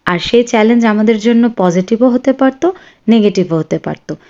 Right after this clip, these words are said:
সেই রিস্কটা মাথায় রেখেই আমরা বাসা নিয়েছিলাম। প্রথমে আমরা একটা হাউস নিয়েছিলাম, যেই ইন্ডিভিজুয়াল হাউসটাতে আমরা থেকেছিলাম আরও দু মাস। এবং ওই বাসায় যখন আমরা থাকা শুরু করলাম, তখন আমরা হাড়ে হাড়ে টের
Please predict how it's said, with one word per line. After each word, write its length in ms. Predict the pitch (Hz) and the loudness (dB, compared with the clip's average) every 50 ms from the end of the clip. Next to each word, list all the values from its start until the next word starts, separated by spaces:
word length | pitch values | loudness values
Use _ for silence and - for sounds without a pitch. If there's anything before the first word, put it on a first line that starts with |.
| _ _ _ - | _ _ _ -14
সেই 280 | - - 277 285 285 277 | -4 0 2 2 4 4
রিস্কটা 360 | 262 285 269 - - - 294 277 | 2 2 0 -2 -2 -2 0 2
মাথায় 380 | 247 214 208 214 233 247 233 | 2 2 0 2 2 2 2
রেখেই 380 | 196 196 202 190 - - 262 269 | 4 2 2 2 2 2 2 4
আমরা 220 | 269 254 240 233 214 | 4 4 2 2 2
বাসা 280 | 190 190 185 - - 196 | 2 0 -2 -2 -2 0
নিয়েছিলাম। 580 | 190 185 180 170 170 - - - 165 165 175 254 - - _ _ _ - - _ _ _ _ - | 2 2 2 2 0 -2 -4 -4 -2 -2 -2 -4 -6 -8 _ _ _ -20 -20 _ _ _ _ -2
প্রথমে 320 | 233 233 233 277 269 285 | 0 0 2 2 2 2
আমরা 200 | 294 277 277 294 | 4 4 2 2
একটা 200 | 294 285 285 302 | 0 0 0 -2
হাউস 320 | 247 202 208 202 202 202 185 151 | -2 -2 0 0 0 0 0 0
নিয়েছিলাম, 560 | 170 170 156 151 143 - - - 151 151 - - - _ _ _ _ _ _ _ _ - | 0 0 0 0 -2 -4 -6 -8 -8 -6 -8 -8 -12 _ _ _ _ _ _ _ _ -2
যেই 240 | 190 190 202 214 214 - | 2 2 4 2 2 0
ইন্ডিভিজুয়াল 640 | - 202 196 190 214 202 233 226 196 226 240 240 240 | -2 0 2 2 2 2 0 0 2 2 2 2 0
হাউসটাতে 840 | 220 185 185 185 185 190 202 196 - - - 240 233 262 262 294 339 - _ - | -2 -2 -2 0 0 0 -2 -4 -6 -4 -4 -2 0 0 0 0 -2 -4 _ -4
আমরা 300 | 180 175 175 175 190 202 | -2 0 0 0 0 -2
থেকেছিলাম 600 | 196 - 220 - 226 214 220 - 240 240 269 285 285 _ _ _ | -2 -4 -2 -2 -2 -2 -2 -2 0 0 0 -2 -4 _ _ _
আরও 260 | - 185 202 208 220 226 | -4 -2 0 2 2 2
দু 160 | 185 175 165 | 2 0 -2
মাস। 260 | 156 147 143 147 127 - - - - - _ _ _ _ _ _ _ _ _ _ _ | -2 -2 -4 -6 -10 -12 -14 -16 -16 -20 _ _ _ _ _ _ _ _ _ _ _
এবং 180 | 190 190 208 214 214 - | -2 0 0 0 0 0
ওই 160 | - 196 196 202 | 2 2 2 4
বাসায় 380 | 185 190 185 185 - 233 233 233 | 2 2 0 0 0 0 0 2
যখন 260 | 214 247 233 - 254 | 2 0 0 0 0
আমরা 220 | 254 247 247 262 262 | 0 2 2 0 0
থাকা 320 | 262 - 196 185 185 226 226 | -2 -4 -6 -4 -2 -4 -2
শুরু 280 | - - 226 208 202 | -2 -2 0 0 0
করলাম, 400 | 185 - 180 170 160 165 180 233 285 - - - _ _ _ - | 0 -2 -2 -2 0 0 -2 -2 -4 -4 -10 -20 _ _ _ -6
তখন 260 | 196 202 190 - 262 254 | -4 -2 0 2 2 4
আমরা 240 | 262 254 254 269 247 | 4 4 2 2 0
হাড়ে 300 | 202 196 196 196 220 233 | 0 0 0 0 0 0
হাড়ে 220 | 240 247 240 247 | 2 2 2 2
টের 240 | 247 - 233 214 | 2 2 0 0